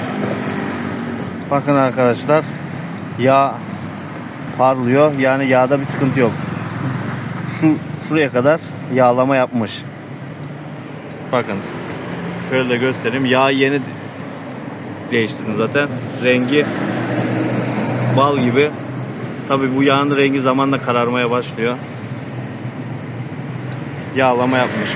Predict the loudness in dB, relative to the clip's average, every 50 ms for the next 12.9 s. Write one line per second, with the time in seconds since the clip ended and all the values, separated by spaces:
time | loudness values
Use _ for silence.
0 | -2 -2 -2 -2 -2 -4 -4 -4 -6 -6 -6 -6 -6 -6 -6 -6 -6 -6 -6 -6
1 | -6 -6 -6 -6 -6 -6 -6 -6 -6 -6 -4 -2 0 2 2 4 2 2 2 2
2 | 2 2 2 0 0 2 2 0 0 -2 -2 -4 -2 -2 -2 -2 -2 -2 -2 -2
3 | -2 -2 -4 -4 -4 -4 -4 -4 -4 -4 -6 -6 -8 -8 -8 -6 -6 -8 -8 -8
4 | -8 -8 -8 -8 -8 -8 -8 -8 -8 -8 -8 -8 -8 -8 -8 -8 -8 -8 -6 -6
5 | -6 -6 -6 -6 -6 -6 -6 -6 -6 -6 -6 -4 -2 0 2 4 4 4 4 2
6 | 4 2 2 2 2 -2 -2 2 4 6 6 6 6 4 2 2 0 0 2 2
7 | 2 4 2 2 4 4 6 6 6 6 4 2 0 -2 -4 -4 0 2 2 2
8 | 0 0 -4 -4 -2 0 2 2 2 0 0 -2 0 0 0 0 2 2 2 2
9 | 4 2 0 0 2 2 2 2 0 -2 -4 -4 -4 -4 -2 0 2 2 2 2
10 | 2 2 2 4 4 2 2 -2 -4 0 2 2 2 2 0 -2 -6 -6 -6 -8
11 | -8 -10 -10 -10 -12 -10 -10 -10 -6 0 2 2 2 4 4 4 6 6 4 4
12 | 4 4 4 4 4 2 2 0 2 4 4 4 4 4 2 -2 -4